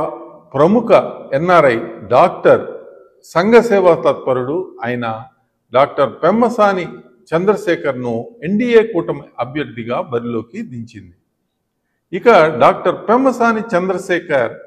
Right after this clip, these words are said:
అమరావతి ప్రాంత రైతులు, రైతు కూలీల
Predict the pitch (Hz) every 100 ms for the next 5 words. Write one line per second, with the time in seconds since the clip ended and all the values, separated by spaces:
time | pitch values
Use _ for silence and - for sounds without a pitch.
0 | - _ _ _ 131 208 254 247 233 226
1 | 208 - 170 170 170 147 135 - - 95
2 | 104 147 190 - 196 233 277 - 117 147
3 | 170 202 - 180 165 160